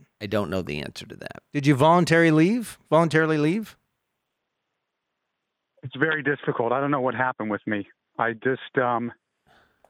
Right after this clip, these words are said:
Speaker 1: I
Speaker 3: they
Speaker 1: would
Speaker 3: just
Speaker 2: I would
Speaker 3: termi-,
Speaker 2: apply for
Speaker 3: they didn't
Speaker 2: unemployment.
Speaker 3: terminate, they didn't, they didn't terminate me. They ba-, they medically disabled me.
Speaker 1: Yes.
Speaker 3: They didn't fire me.
Speaker 1: They, they, they
Speaker 3: They medically
Speaker 1: retired you.
Speaker 3: disabled
Speaker 1: They,
Speaker 3: me.
Speaker 1: they medically retired
Speaker 3: They
Speaker 1: you.
Speaker 3: retired me.
Speaker 1: So I
Speaker 3: Yes.
Speaker 1: would, I would apply for
Speaker 2: If I were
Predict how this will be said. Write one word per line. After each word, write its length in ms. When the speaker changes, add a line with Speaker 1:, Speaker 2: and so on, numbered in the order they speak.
Speaker 1:
I 80
Speaker 3:
they 60
Speaker 1:
would 100
Speaker 3:
just 140
Speaker 2:
I 140
would 140
Speaker 3:
termi-, 20
Speaker 2:
apply 240
for 120
Speaker 3:
they 60
didn't 40
Speaker 2:
unemployment. 180
Speaker 3:
terminate, 320
they 100
didn't, 220
they 140
didn't 240
terminate 440
me. 340
They 200
ba-, 240
they 140
medically 420
disabled 600
me. 200
Speaker 1:
Yes. 260
Speaker 3:
They 80
didn't 300
fire 280
me. 180
Speaker 1:
They, 120
they, 180
they 0
Speaker 3:
They 180
medically 140
Speaker 1:
retired 460
you. 80
Speaker 3:
disabled 180
Speaker 1:
They, 140
Speaker 3:
me. 160
Speaker 1:
they 180
medically 720
retired 320
Speaker 3:
They 60
Speaker 1:
you. 60
Speaker 3:
retired 520
me. 180
Speaker 1:
So 240
I 200
Speaker 3:
Yes. 80
Speaker 1:
would, 160
I 140
would 160
apply 300
for 180
Speaker 2:
If 60
I 20
were 60